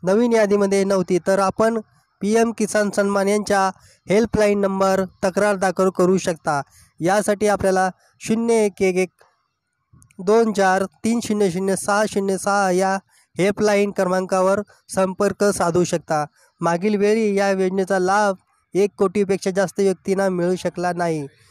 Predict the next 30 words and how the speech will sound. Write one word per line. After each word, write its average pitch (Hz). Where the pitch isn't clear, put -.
मंत्रालयाशी 220
संपर्क 214
साधण्याची 208
ही 226
वेळ 202
सुविधा. 160
मोदी 196
सरकारची 214
सर्वात 214
मोठी 190
शेतकरी 202
योजना 185
आहे, 156
यामुळे 202
अनेक 208
प्रकारच्या 190
सुविधाही 196
शेतकऱ्यांना 180
देण्यात 165
आल्या 160
आहेत. 143
यात 185
एक 220
हेल्पलाईन 214
नंबर 208
आहे, 190
ज्याद्वारे 185
देशातील 196
कोणत्याही 208
भागातील 175